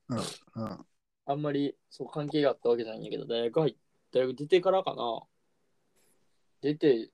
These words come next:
Speaker 2: 最近よね、でも。最近ほんまにこう、会うっていうか。まあ、
Speaker 1: うん。
Speaker 2: アパレル関係で仕事しとるから。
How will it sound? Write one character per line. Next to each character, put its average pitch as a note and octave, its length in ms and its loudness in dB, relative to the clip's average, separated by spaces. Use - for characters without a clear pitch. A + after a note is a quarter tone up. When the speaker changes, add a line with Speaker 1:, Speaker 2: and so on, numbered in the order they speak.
Speaker 2:
最 G#3+ 280 8
近 C#4 140 -8
よ G#3 100 -2
ね、 A#2+ 120 -4
で A#2 100 -4
も。 G#2+ 180 -12
最 F3+ 320 -6
近 G3 260 -8
ほ G3+ 80 -6
ん F#3 80 -12
ま F#3 80 -8
に F3+ 100 -12
こ D#3+ 300 0
う、 B2 40 -2
会 B2+ 280 -6
う - 0 -
っ - 40 -18
て - 80 -16
い A2+ 80 -12
う - 40 -20
か。 - 160 -14
ま D#3 80 0
あ、 D#3 40 4
Speaker 1:
う - 40 2
ん。 - 20 -2
Speaker 2:
ア - 20 -6
パ A3 100 2
レ A3+ 80 -2
ル A3+ 40 -4
関 A3 160 -6
係 D#3 60 -8
で A#2+ 80 -8
仕 C3 60 -16
事 B2+ 120 -12
し - 40 -14
と C#3 60 -6
る A#2+ 60 -8
か - 80 -14
ら。 - 220 -12